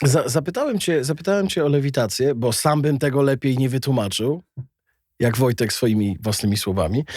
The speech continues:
Zapytałem cię o lewitację dlatego, że pewien mechanizm mnie tutaj interesuje, bo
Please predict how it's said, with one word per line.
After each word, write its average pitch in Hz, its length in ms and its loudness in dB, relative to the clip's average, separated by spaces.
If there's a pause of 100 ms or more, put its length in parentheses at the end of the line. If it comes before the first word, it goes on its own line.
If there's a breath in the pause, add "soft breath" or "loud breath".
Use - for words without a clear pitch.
(240 loud breath)
Zapytałem 143 400 0
cię - 120 0
o - 20 2
lewitację 151 420 0
dlatego, 151 360 0
że 147 260 2 (340 loud breath)
pewien 151 320 4
mechanizm 151 680 2
mnie 127 260 0
tutaj 127 260 -2
interesuje, 123 640 0
bo 135 260 2